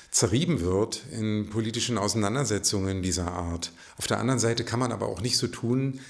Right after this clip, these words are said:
als wären das keine Eingriffe in den Raum, die ihn substanziell verändern.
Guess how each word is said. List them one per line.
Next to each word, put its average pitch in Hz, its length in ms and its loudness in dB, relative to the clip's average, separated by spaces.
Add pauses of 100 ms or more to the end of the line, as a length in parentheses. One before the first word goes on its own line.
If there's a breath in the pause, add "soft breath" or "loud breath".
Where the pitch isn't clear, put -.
(140 loud breath)
als 98 420 -2
wären 110 280 2
das 110 200 2
keine 120 520 -2
Eingriffe 117 480 0
in 107 140 -2
den 107 140 0
Raum, 107 680 0 (640)
die 117 140 -2
ihn 117 240 2
substanziell 120 840 2
verändern. 90 800 -4